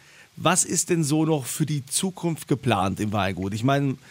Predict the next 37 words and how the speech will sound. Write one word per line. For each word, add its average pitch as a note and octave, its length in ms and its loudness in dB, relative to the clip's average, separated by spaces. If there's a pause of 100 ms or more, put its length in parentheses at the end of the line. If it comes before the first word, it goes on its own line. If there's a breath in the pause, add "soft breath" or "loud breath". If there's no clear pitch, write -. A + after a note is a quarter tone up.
(140 soft breath)
gerade C#3+ 240 0
als C3 240 0
Winzer, D#3+ 380 4
ihr, C3+ 280 0
ihr C3+ 180 -2
habt D#3 180 -4
ja D3 80 2
immer D#3+ 500 0
wieder C#3+ 400 0
neue D3 400 4
Visionen, C#3+ 580 4
neue D3+ 240 4
Ideen, D3+ 560 2
neue D3 280 4
Projekte. C#3+ 580 0 (300 loud breath)
Das C#3 220 4
hört D3 200 4
ja D#3 120 4
nie D3+ 220 2
auf. D3+ 400 2
Es, F#3+ 260 4
äh, D3+ 120 0
gibt D#3 260 -2
ja D3 60 2
immer F3 300 0
<laughs> - 40 -6
wieder D3+ 280 2 (280 loud breath)
irgendwelche D3+ 600 4
neuen D#3 360 4
Impulse. E3 680 2 (460 loud breath)
Äh, C3+ 140 4
kannst E3 300 2
du F3+ 60 4
da E3 140 2
schon D#3 220 2
was D3+ 280 6
verraten? G#2 600 0